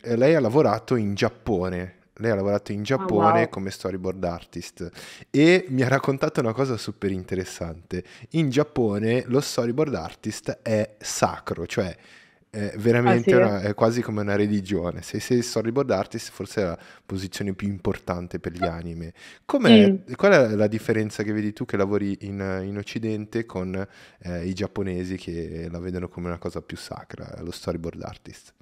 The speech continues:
Speaker 2: Ma, eh, guarda, in realtà è una figura abbastanza apprezzata, dai, <laughs>
Speaker 1: Sì,
Speaker 2: diciamo.
Speaker 1: bello.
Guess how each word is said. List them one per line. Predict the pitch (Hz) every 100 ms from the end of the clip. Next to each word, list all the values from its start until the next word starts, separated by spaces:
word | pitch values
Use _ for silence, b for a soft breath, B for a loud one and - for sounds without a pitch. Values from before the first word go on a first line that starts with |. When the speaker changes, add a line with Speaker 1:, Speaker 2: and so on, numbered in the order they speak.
| _ _
Speaker 2:
Ma, | 240 277 262
eh, | 269 269
guarda, | 339 349 214
in | 202 208
realtà | 302 294 311 240 185
è | 180 180
una | 185 185
figura | 190 180 175
abbastanza | 175 180 175 - 185 185
apprezzata, | - 196 - 214 180 175 190
dai, | 214 170 190
<laughs> | 269
Speaker 1:
Sì, | 262 196 202
Speaker 2:
diciamo. | 311 - - - 208
Speaker 1:
bello. | 104 123 90 92